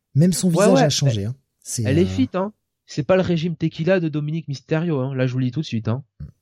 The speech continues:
Speaker 1: Euh, on va passer au match d'après.
Speaker 2: Ah.
Speaker 1: Parce que là, celui-ci aussi, il y a pas mal de choses à dire. Euh, Christian Cage contre Jungle Boy,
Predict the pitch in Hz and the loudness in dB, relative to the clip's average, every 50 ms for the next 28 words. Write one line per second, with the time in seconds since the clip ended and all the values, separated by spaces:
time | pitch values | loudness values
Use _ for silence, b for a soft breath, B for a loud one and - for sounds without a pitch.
0 | _ _ _ _ _ _ _ _ _ _ _ _ _ _ _ _ _ _ _ _ | _ _ _ _ _ _ _ _ _ _ _ _ _ _ _ _ _ _ _ _
1 | B B B B B B B B B B B B B B _ - 143 147 147 151 | B B B B B B B B B B B B B B _ -2 0 2 2 4
2 | 151 156 156 165 - 196 262 - 320 294 - 330 311 302 285 - 240 226 233 226 | 4 4 4 2 2 2 2 2 2 2 2 4 2 2 2 4 4 4 4 4
3 | - 220 233 247 - _ _ _ _ _ _ _ _ _ _ _ _ _ _ _ | 2 0 -2 -2 -6 _ _ _ _ _ _ _ _ _ _ _ _ _ _ _
4 | _ _ _ _ - - 113 135 147 156 165 165 165 160 156 185 196 226 220 - | _ _ _ _ -6 -2 2 2 4 4 4 4 4 4 4 4 4 4 2 2
5 | 240 190 202 170 - 254 233 - - 247 214 - - 208 254 262 226 - - 214 | 2 2 2 4 4 4 4 4 4 4 2 2 2 2 0 0 0 0 0 2
6 | 185 165 127 107 131 147 B B B B B B B B - - 139 139 139 135 | 2 2 2 2 -2 -4 B B B B B B B B -6 -2 -2 0 2 2
7 | 131 127 127 127 123 101 - - - - - 277 - - 285 277 226 - 269 294 | 2 0 0 -2 -4 -6 -10 -12 -10 -6 -4 -2 -2 0 -2 -2 -2 0 0 0
8 | 262 180 - - - - 254 254 - - - - 233 220 190 160 147 120 104 139 | 0 0 -2 -4 -4 -4 -4 -4 -4 -6 -4 -2 0 2 2 0 0 -2 0 2
9 | 214 247 254 220 180 175 156 143 131 131 196 247 262 254 226 185 151 127 | 2 2 2 2 2 4 4 2 2 2 2 2 2 2 2 2 0 0